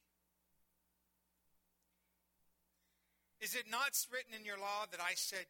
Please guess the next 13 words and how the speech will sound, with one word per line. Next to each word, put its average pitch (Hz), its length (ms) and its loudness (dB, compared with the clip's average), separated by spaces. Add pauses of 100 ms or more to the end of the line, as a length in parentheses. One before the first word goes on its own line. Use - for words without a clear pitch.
(120)
you 196 420 -14
are 190 160 -4
gods, 175 720 -6 (640)
little 208 300 -4
gods?" 220 760 -4 (1800)
If 233 220 -4 (100)
he, 220 540 -4 (1200)
the 180 60 -14
Father 202 340 -4
in 151 80 -16
heaven, 175 260 -6 (800)
called 247 480 -2
them 190 420 -2